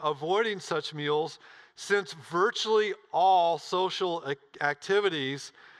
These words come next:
and commerce took place that way. And how do you avoid that?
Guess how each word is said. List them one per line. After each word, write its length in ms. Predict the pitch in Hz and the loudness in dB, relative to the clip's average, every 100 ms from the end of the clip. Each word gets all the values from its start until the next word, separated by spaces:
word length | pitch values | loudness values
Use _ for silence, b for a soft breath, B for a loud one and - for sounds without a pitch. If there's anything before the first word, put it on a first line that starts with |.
| B - | B -8
and 220 | 151 151 | -8 -6
commerce 600 | - 202 214 175 147 - | -2 0 0 0 -4 -4
took 220 | - 185 | -4 -4
place 300 | - 190 170 | -2 -2 -2
that 220 | 143 113 | -6 -6
way. 180 | 107 101 85 _ _ _ _ _ _ _ _ 170 | -8 -10 -12 _ _ _ _ _ _ _ _ -2
And 120 | 180 | 2
how 120 | 233 | 2
do 60 | 254 | 2
you 140 | 240 | 2
avoid 360 | 175 190 247 170 | 2 2 0 -2
that? 280 | 113 101 | -4 -6